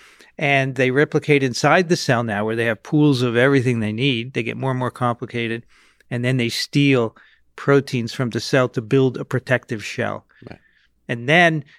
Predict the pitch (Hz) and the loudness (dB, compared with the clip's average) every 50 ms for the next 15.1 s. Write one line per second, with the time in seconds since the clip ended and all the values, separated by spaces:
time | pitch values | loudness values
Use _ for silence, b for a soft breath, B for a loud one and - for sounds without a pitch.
0 | b _ 151 143 - 160 135 135 139 131 139 135 135 180 185 165 - - 156 143 | b _ -4 -2 -2 -2 -2 -2 -4 -4 -4 -2 0 0 0 0 -2 -2 -2 -2
1 | 139 123 123 165 196 202 190 180 - - _ 160 156 160 151 143 160 147 127 - | -2 -2 0 0 2 2 2 2 0 -2 _ 2 2 4 2 0 -4 -6 -4 -4
2 | 131 127 147 151 156 - - 147 139 - 160 170 165 165 - 165 135 127 135 - | -4 -2 -2 -2 -2 -2 -4 -4 -2 2 2 0 0 2 0 -2 0 0 -2 -2
3 | - 127 127 139 147 143 139 127 - - 135 120 113 110 143 143 139 - - - | -2 -4 0 0 0 0 0 -2 -4 -4 -4 -4 -2 0 0 0 0 0 -4 -4
4 | 131 127 143 151 151 135 - - - b b b b b b b b _ _ _ | 0 2 4 2 2 2 -2 -10 -18 b b b b b b b b _ _ _
5 | 180 135 123 123 120 120 123 120 117 107 b b b b b b _ _ _ - | -6 -4 -2 -2 -2 -2 -4 -8 -12 -16 b b b b b b _ _ _ -10
6 | 135 117 _ - 151 151 147 135 123 131 123 123 131 135 127 - - 123 120 127 | -10 -10 _ 2 2 2 4 2 2 2 2 4 4 2 2 0 -2 -2 -2 -2
7 | - - 160 156 165 165 156 143 131 127 - - - - _ _ _ _ _ - | -2 0 2 4 4 4 4 2 2 0 -2 -6 -14 -18 _ _ _ _ _ -20
8 | - - - 139 135 143 147 123 131 123 110 113 113 110 107 - - - 131 127 | -20 -4 0 2 2 2 2 0 -2 -4 -2 -2 -4 -4 -4 -6 -2 0 2 2
9 | 127 127 120 117 113 110 110 107 107 110 120 147 165 151 - - 127 120 117 120 | 2 2 0 -2 -2 -2 -2 -4 -4 -4 -4 -2 -2 -2 -4 -6 -8 -10 -10 -12
10 | - _ _ _ _ _ _ _ _ _ _ - 135 123 - 135 127 120 123 117 | -16 _ _ _ _ _ _ _ _ _ _ -4 -4 -2 -2 -2 -2 -2 0 2
11 | 131 147 147 - - - 139 123 - - 127 - - - - - - 151 135 120 | 2 0 0 0 -4 -4 -4 -2 -2 -4 -4 -4 -6 -12 -10 -4 -2 -2 -2 0
12 | - 147 143 131 - 156 151 165 170 143 - 156 147 139 135 127 131 123 127 127 | 0 0 0 0 0 0 2 2 2 4 2 2 2 4 2 2 2 2 2 2
13 | 123 127 127 - 120 92 - - _ - 143 131 123 123 127 139 151 165 160 - | 2 2 0 -4 -8 -14 -16 -18 _ -12 -12 -12 -8 -2 2 2 2 2 2 -2
14 | 151 143 120 117 127 131 127 131 127 127 120 127 139 143 139 - 135 120 117 110 | -2 -2 -2 0 0 2 4 4 4 4 4 4 2 2 0 -2 -4 -4 -4 -6
15 | - - | -12 -14